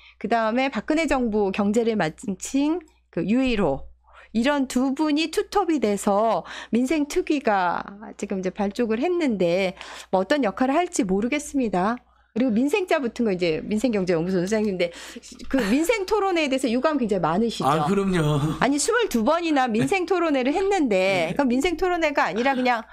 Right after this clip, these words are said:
Speaker 1: 관권 선거 하기 위한 거 아니었습니까?
Speaker 2: 그렇죠. 우리
Speaker 1: 네.
Speaker 2: 문재-,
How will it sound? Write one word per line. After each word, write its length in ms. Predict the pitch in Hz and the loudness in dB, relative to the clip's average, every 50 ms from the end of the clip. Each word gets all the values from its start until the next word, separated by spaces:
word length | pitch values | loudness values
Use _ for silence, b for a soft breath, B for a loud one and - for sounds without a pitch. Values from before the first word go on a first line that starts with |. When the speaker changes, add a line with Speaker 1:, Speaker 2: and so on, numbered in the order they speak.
| B B - | B B -2
Speaker 1:
관권 460 | - 262 262 285 285 359 359 370 370 | 0 0 0 0 0 0 0 0 2
선거 340 | 370 392 339 311 311 285 285 | 0 0 0 0 2 2 2
하기 460 | 285 294 370 370 370 - 311 269 202 | 2 2 2 0 0 0 0 0 2
위한 260 | 196 208 202 214 202 196 | 2 0 0 0 0 0
거 80 | 226 | 0
아니었습니까? 560 | 220 190 180 185 185 190 - - 180 165 160 | 0 0 0 0 0 -2 -2 -4 -6 -4 -2
Speaker 2:
그렇죠. 420 | 147 143 156 247 302 - 123 120 120 127 | 0 2 2 2 2 2 0 0 2 2
우리 120 | 143 160 | 2 2
Speaker 1:
네. 60 | 156 | 2
Speaker 2:
문재-, 280 | 160 165 175 185 208 | 2 0 0 -2 -2